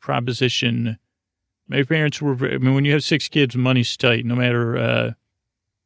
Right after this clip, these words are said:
uh, no, no matter what. And then my, my mom was from a very large family, and my dad was from the Bronx, and, uh, hi-, his parents were, were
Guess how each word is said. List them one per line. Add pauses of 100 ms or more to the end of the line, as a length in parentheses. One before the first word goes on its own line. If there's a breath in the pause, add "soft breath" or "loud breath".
(380)
uh,
no,
no
matter
what.
And
then
my,
my
mom
was
from
a
very
large
family,
and
my
dad
was
from
the
Bronx,
and, (1080)
uh,
hi-,
his
parents
were,
were